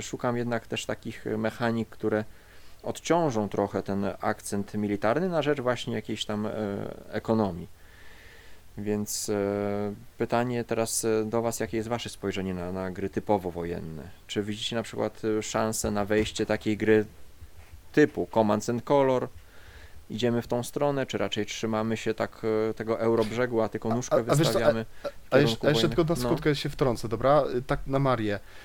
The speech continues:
Speaker 2: Y, o, to jest gra, gdzie bardzo bym chciał, żeby ktoś wziął tą mechanikę i gdzieś wykorzystał jeszcze w jakiejś innej grze, te, te sektory i karty, bo to jest genialna mechanika,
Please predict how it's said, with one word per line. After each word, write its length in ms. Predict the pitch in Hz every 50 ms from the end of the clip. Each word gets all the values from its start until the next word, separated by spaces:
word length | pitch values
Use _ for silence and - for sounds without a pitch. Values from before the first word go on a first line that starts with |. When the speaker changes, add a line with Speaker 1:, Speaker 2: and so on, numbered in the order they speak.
| - - - - - -
Speaker 2:
Y, 160 | 120 120 -
o, 120 | - 131
to 220 | - - 185 190 180
jest 180 | 170 147 123
gra, 360 | - 135 127 123 127 143 143
gdzie 380 | 139 139 120 - 127 123 123 120
bardzo 420 | 113 123 139 143 143 131 113 123
bym 100 | 113 117
chciał, 220 | 107 - - 123 120
żeby 220 | 110 120 110 117
ktoś 300 | 107 - - 123 110 104
wziął 260 | - - 131 131 131
tą 140 | 127 - 123
mechanikę 480 | 120 117 - - 113 113 113 - - 113
i 60 | - 107
gdzieś 240 | 101 110 113 107 101
wykorzystał 520 | 104 107 - 113 101 101 98 - 107 104
jeszcze 260 | 101 95 - - 101
w 40 | 95
jakiejś 320 | 101 90 - 98 - -
innej 160 | 110 98 95 90
grze, 240 | - - 92 87
te, 180 | 80 - 101 95
te 140 | - 110 107
sektory 460 | - 117 113 - - 127 117 110 110
i 60 | 101
karty, 380 | - - 95 90 90 - - -
bo 100 | - -
to 100 | - 123
jest 160 | 120 110 -
genialna 440 | - 131 127 139 139 135 131 123 117
mechanika, 680 | 113 127 - 120 117 113 113 107 - 113 107 107 107